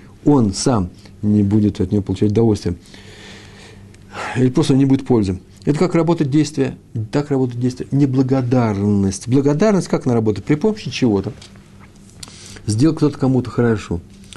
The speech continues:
И тебе будет хорошо, кто-то, ты сделал. Тебе будет хорошо именно от этого предмета. При помощи вот этой вещи ты сделал хорошо. А сделал плохое при помощи чего-то, то получишь от, не, не получишь от этой вещи добра.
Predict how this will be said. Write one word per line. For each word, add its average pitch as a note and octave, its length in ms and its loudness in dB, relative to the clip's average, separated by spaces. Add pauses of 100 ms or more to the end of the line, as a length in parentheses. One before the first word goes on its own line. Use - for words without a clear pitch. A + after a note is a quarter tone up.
И B2+ 100 2
тебе F3+ 220 0
будет A3 160 2
хорошо, F#3 380 0 (200)
кто-то, E2+ 300 -2
ты B2+ 280 0 (320)
сделал. F#2+ 340 -2 (440)
Тебе F3 180 2
будет F#3 120 0
хорошо D3+ 320 0
именно F3+ 240 2
от C#3+ 120 -2
этого C#3 180 0
предмета. G#2 440 -6 (560)
При B2 80 -6
помощи B2 340 -2
вот B2+ 100 -2
этой A2+ 180 -2
вещи D#3 360 -2
ты A#2 120 -6
сделал G#2 200 -4
хорошо. G#2 380 -4 (520)
А A#2+ 140 2
сделал C3 200 4
плохое C#3 300 0
при E3 140 0
помощи G#2 460 -2
чего-то, G#2+ 440 2
то A#2+ 140 2
получишь E3 400 0
от, A#2+ 180 -2
не, B2+ 220 0 (260)
не C3 100 0
получишь D#3 300 -2
от C3 140 0
этой A#2+ 180 -2
вещи C3+ 240 -2
добра. G2 420 -2